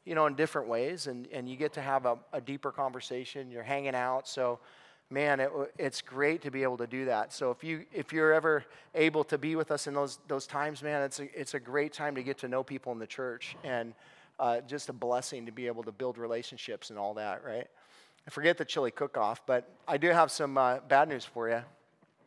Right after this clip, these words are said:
Because of the chili cook-off, I didn't really prepare anything this morning, uh, 'cause I was so focused on winning that trophy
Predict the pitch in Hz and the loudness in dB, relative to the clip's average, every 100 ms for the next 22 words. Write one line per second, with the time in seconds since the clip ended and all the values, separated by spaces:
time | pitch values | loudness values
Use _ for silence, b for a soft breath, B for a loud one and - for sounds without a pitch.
0 | - 131 123 165 190 185 135 156 127 - | -20 -14 -4 -2 2 0 2 -2 0 -2
1 | 165 135 135 147 147 139 123 - 117 131 | 2 2 2 0 0 2 0 0 0 2
2 | 139 156 165 170 165 170 185 220 B B | 2 0 -4 -4 -4 -4 -4 -6 B B
3 | B B B 135 135 135 147 151 - - | B B B 10 10 10 6 6 6 6
4 | 190 185 196 196 180 139 165 139 143 151 | 6 8 6 6 4 -2 2 2 4 2
5 | 156 147 131 170 180 - 120 117 | 4 2 2 2 0 0 -4 -4